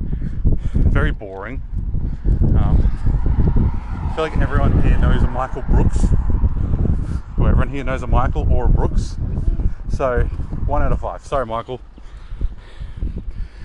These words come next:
Also, the Michael six three eight three, the I is capitalized. So I think they got a problem with their shift key, to be honest. Or they're one of the people who use caps locks,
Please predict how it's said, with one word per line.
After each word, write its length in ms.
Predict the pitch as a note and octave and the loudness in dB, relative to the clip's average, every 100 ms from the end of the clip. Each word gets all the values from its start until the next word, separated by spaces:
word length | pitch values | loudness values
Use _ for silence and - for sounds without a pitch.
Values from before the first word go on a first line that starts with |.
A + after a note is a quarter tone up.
| - - | -12 -4
Also, 400 | A3+ - A#2 D3+ - - - - - - - - - - - - - - | -4 -2 -4 -6 -10 -10 -10 -10 -12 -12 -18 -20 -20 -20 -20 -20 -20 -8
the 80 | G3 | -4
Michael 400 | F#3 A3 B3 A3+ | -2 -2 -4 -12
six 320 | - A3 - | -14 -14 -10
three 200 | F#3 E3 | -6 -6
eight 180 | D3 - | -6 -6
three, 340 | D3+ B2 G#2+ - - - - - - - - - - - - - - - - | -4 -4 -8 -12 -10 -10 -12 -14 -18 -18 -18 -18 -16 -16 -14 -12 -10 -10 -10
the 120 | C3+ C3 | -10 -8
I 220 | C#3+ E3 | -6 -6
is 140 | D#3 | -8
capitalized. 720 | - C#3 A#2+ B2 F#2+ F2 E2+ - - - - - - - - - - | -8 -10 -10 -12 -12 -12 -14 -14 -14 -12 -10 -12 -14 -18 -18 -14 -10
So 80 | - | -10
I 40 | B2+ | -10
think 160 | D#3+ | -12
they 80 | E3+ | -10
got 80 | D3 | -10
a 40 | |
problem 200 | D3 A#2+ | -8 -10
with 80 | A#2 | -10
their 100 | G#2 | -12
shift 260 | - G#2+ - | -14 -18 -16
key, 200 | F#2+ - | -16 -16
to 100 | G2 | -16
be 60 | |
honest. 340 | G2 A2+ - - - - - - - - - - | -18 -18 -14 -14 -16 -20 -20 -20 -20 -20 -20 -10
Or 260 | C#3 D3 | -8 -6
they're 140 | C3+ B2 | -8 -10
one 140 | B2+ | -10
of 80 | C3 | -12
the 60 | - | -12
people 260 | C#3 A#2 | -12 -12
who 80 | B2 | -12
use 220 | A2+ G2+ | -14 -16
caps 340 | - A2+ - D3+ | -14 -16 -14 -14
locks, 260 | D#3 - | -14 -18